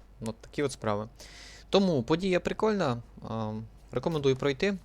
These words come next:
І, до речі, давайте перевіримо, чи збивається таким чином.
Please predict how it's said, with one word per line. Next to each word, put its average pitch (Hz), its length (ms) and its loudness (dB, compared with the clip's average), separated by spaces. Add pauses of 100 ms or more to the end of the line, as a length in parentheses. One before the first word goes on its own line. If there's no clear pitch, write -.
І, 147 140 -2
до 120 140 4
речі, 110 320 2
давайте 104 400 0
перевіримо, 165 600 0 (180)
чи 139 180 0
збивається 120 580 0
таким 110 280 -4
чином. 117 380 -2